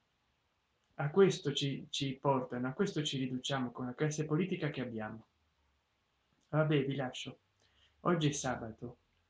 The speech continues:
Sì, è sabato. Volevo fare un video sul carnevale, ogni scherzo vale,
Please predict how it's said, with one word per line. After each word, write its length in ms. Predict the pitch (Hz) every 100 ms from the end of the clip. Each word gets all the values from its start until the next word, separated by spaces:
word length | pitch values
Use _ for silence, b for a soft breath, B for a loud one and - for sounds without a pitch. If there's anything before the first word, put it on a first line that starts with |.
| _ _ _ _ _ _ _ _ _ _ _ _ _ _ -
Sì, 340 | - - - - - - - - - -
è 60 | 120
sabato. 680 | - 127 123 113 - - - - - - - - - - - _ _ _ -
Volevo 300 | 143 156 156
fare 340 | 156 160 156 151
un 200 | 147 147
video 380 | 160 147 139
sul 220 | - - 131
carnevale, 840 | 135 135 143 143 127 120 139 156 - _ _ _ _ _ _ _ _ _ _ _ _ _ -
ogni 200 | 139 139
scherzo 380 | - 135 - 123
vale, 420 | 117 117 139 180